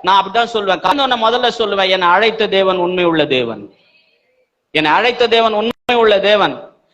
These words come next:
நான் பேச ரெடியா இருக்கிறேன், நீங்க பேசுவீங்க. இந்த காரியத்தை தான் இன்னைக்கு சபை மேற்கொண்டிருக்குது. ஆனா சபையில வந்து என்னன்னா, நம்ம இருக்கிறோம், நமக்கு பிரச்சனை வந்துச்சுன்னா, போராட்டம் வந்துச்சுன்னா, உடனே என்ன பண்ணிடுறோம்னா, பயந்துடுறோம்.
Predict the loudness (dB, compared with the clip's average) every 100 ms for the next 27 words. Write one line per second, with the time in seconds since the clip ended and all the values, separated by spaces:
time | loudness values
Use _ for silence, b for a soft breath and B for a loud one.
0 | -4 0 0 0 -2 -2 0 2 2 0
1 | -4 -2 -2 -2 -2 -2 0 2 0 2
2 | 2 2 0 2 2 0 -4 -6 -2 0
3 | 0 0 -2 0 0 0 -2 -2 -2 -2
4 | -2 2 2 2 -2 -2 0 0 0 -2
5 | B -4 -4 -2 -4 0 2 4 2 0
6 | B B -2 -2 0 0 0 -2 -2 0
7 | 0 2 2 2 0 -4 -6 -2 0 0
8 | 0 0 -2 -2 0 0 -2 -2 -2 -4
9 | -6